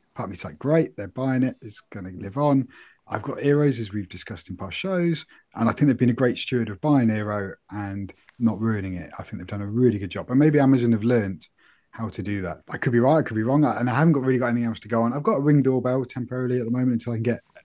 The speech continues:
a HomeKit Matter one. That's what I'm holding out for. But I think Amazon do a good job. What, what do you think about this? And I, I, by the way, I think this is a no-brainer they're buying them 'cause it will fit right into their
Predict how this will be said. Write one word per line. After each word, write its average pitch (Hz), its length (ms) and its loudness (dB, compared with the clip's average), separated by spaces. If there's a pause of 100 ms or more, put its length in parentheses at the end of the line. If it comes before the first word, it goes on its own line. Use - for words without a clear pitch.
(100)
a 107 100 -4
HomeKit 113 480 0
Matter 113 300 -4
one. 117 260 -4 (140)
That's - 160 -12
what 87 80 -6
I'm 98 160 -4
holding 92 320 -6
out - 160 -14
for. 107 240 -16
But 143 80 -2
I 170 100 2
think 202 140 0
Amazon 165 260 2
do 160 100 2
a 156 40 2
good 156 120 0
job. 180 280 -2 (140)
What, 151 160 -4
what 165 160 4
do 156 60 4
you 170 100 4
think 131 120 -2
about 104 100 0
this? 107 100 -6
And 143 120 2
I, 131 240 2
I, - 40 -2
by 123 100 2
the 117 80 4
way, 110 80 2
I 104 60 -2
think 117 180 -4
this 104 160 -14
is 104 60 -6
a 107 80 -4
no-brainer 101 480 -4
they're 92 80 -8
buying 101 320 -4
them 85 180 -12
'cause 92 220 -12
it - 100 -12
will 90 140 -14
fit 98 260 -10
right 104 220 -2
into 107 200 -6
their 95 220 -4